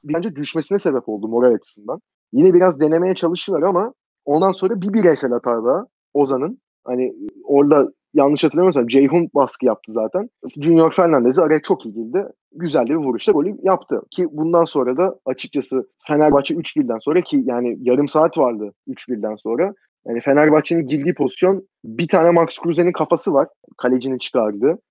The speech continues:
Karambol gibi oldu ki o da iki bir de oldu yanlış hatırlamıyorsam. Şimdi tam şeyini hatırlamıyorum ama onun haricinde benim aklıma gelen bir pozisyon yok açıkçası. Yani iyice oyundan düştüler. Alanya burada dördü beşi bile bulabilirdi. Yani Fenerbahçe hani güçlü bir oyun sergiliyor demiştik ama burada hani Ersun Yanal'ın da,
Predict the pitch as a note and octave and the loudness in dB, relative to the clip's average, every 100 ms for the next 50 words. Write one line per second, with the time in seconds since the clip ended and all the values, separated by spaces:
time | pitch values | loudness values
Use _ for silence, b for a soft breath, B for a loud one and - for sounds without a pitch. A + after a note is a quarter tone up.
0 | _ - - B2+ B2+ B2+ B2 A#2 G#2+ G#2+ | _ -8 -2 0 2 2 0 -2 -4 -4
1 | C#3+ - - D3 E3+ D3 - F3 D#3+ C3 | -6 -2 0 2 0 -2 -4 -2 0 0
2 | A2 G#2+ A2+ A2 A2+ G#2 G#2+ G#2+ A2 A2+ | 0 0 -2 -4 -10 -8 -6 -6 -6 -4
3 | B2+ B2+ - B2 B2+ B2+ - E3 B2 C3+ | 0 -2 -2 0 2 0 0 0 0 0
4 | E3+ G3+ _ _ _ C3+ D#3 F3 D#3+ C#3+ | 0 -2 _ _ _ 2 4 4 2 -2
5 | G3+ E3+ E3+ E3+ F3+ D3+ C3 C3 - - | -4 -2 -2 -2 -4 -4 -6 -6 -6 -6
6 | A3+ A#3 F#3 - C3 - A#2+ B2 F3 E3+ | -6 -4 -4 -6 -10 -8 -8 -6 0 2
7 | D3 A#2 G#2 G#2 G2+ - G#3 - B - | 4 2 -2 -8 -10 -4 -4 -4 B 0
8 | D3 F3 F3+ E3 F3+ D3+ D#3 E3 F3+ E3+ | 4 6 6 4 2 2 4 4 0 -2
9 | E3+ F3+ F#3 F3+ E3+ E3 G#2 G2+ _ - | -2 -2 -2 -2 -4 -6 -10 -18 _ -20
10 | B2+ A#2 A#2+ A#2 _ - C3 D#3+ F3 F#3 | -10 -6 -4 -6 _ -4 0 2 2 2
11 | - - G#3 D#3 D3 A2 C#3 - F#3 G#3 | 0 0 2 2 -4 -6 -8 -6 0 0
12 | G3 F#3+ F#3 F3+ F#3+ F3+ F#3 - A#3 - | 0 0 0 0 -2 -2 -4 -8 -8 -2
13 | D3+ E3 F3+ F3 F#3 F#3+ C3 C3+ - E3 | -2 -2 -2 -2 -2 -2 -2 -2 -4 -4
14 | E3 F3 G3 F3 C3+ | -2 0 2 2 2